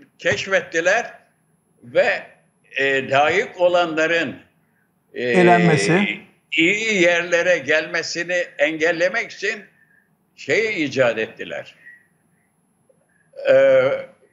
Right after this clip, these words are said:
Speaker 1: kopya sistemiyle,
Speaker 2: Mülakat sistemiyle.
Speaker 1: e, sö-, sözlü mülakat sistemini te-, e, şimdi eğer Türkiye Cumhuriyeti'nde ciddi,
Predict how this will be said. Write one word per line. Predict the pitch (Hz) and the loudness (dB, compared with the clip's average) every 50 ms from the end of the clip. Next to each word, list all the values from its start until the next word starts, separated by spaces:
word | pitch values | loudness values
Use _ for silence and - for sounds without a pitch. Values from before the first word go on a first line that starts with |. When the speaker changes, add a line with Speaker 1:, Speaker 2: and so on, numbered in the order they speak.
| _ _ | _ _
Speaker 1:
kopya | 165 190 226 226 - 160 170 170 160 139 123 123 - - | 0 0 0 0 0 0 0 2 2 0 -2 -8 -12 -12
sistemiyle, | - - - 160 151 - - - 156 170 175 185 208 226 226 208 151 143 165 | -12 -10 -8 -8 -8 -8 -4 -2 -2 -2 0 -2 -4 -4 -4 -2 0 2 4
Speaker 2:
Mülakat | 175 175 180 180 170 175 180 175 170 175 | 6 6 4 4 4 2 0 0 0 -2
sistemiyle. | 160 - - 170 147 147 143 156 | -4 -2 0 0 2 4 4 4
Speaker 1:
e, | 185 | 2
sö-, | 208 208 208 - - 180 180 | 2 0 -2 -6 -8 -10 -10
sözlü | - - - 180 202 202 190 - 208 208 | -8 -2 -2 0 0 0 -2 -4 -8 -6
mülakat | 202 202 202 202 196 185 170 - 208 202 185 - | -4 0 2 2 2 2 0 0 0 0 0 -2
sistemini | - 170 151 - - 170 165 160 165 156 156 151 - | -6 -6 -6 -4 -2 -2 -2 -2 -2 -4 -4 -6 -6
te-, | - 135 123 | -6 -6 -6
e, | 120 120 117 123 117 - - - - - _ _ _ | -6 -8 -6 -6 -6 -6 -6 -10 -18 -20 _ _ _
şimdi | - - - 214 233 220 180 185 151 135 - | -4 -2 -2 -2 -2 -2 -2 -2 -2 0 0
eğer | - 120 131 156 180 185 170 - - - - _ _ _ _ _ _ _ _ _ _ _ _ _ _ _ _ _ _ _ _ | 0 2 2 2 2 0 -2 -4 -6 -12 -20 _ _ _ _ _ _ _ _ _ _ _ _ _ _ _ _ _ _ _ _
Türkiye | - 165 190 214 - - 180 196 196 170 | -8 -6 -6 -6 -6 -4 -2 -2 -2 -2
Cumhuriyeti'nde | 139 139 170 165 165 165 165 160 165 165 165 156 156 - 156 160 160 156 170 165 139 123 - | -4 -4 -6 -4 -2 -2 -2 0 0 0 0 0 -2 -2 -4 -4 -2 0 0 0 0 0 -2
ciddi, | - 131 131 131 139 160 190 180 165 127 - - | -6 -6 -6 -6 -4 -2 0 0 0 -2 -4 -8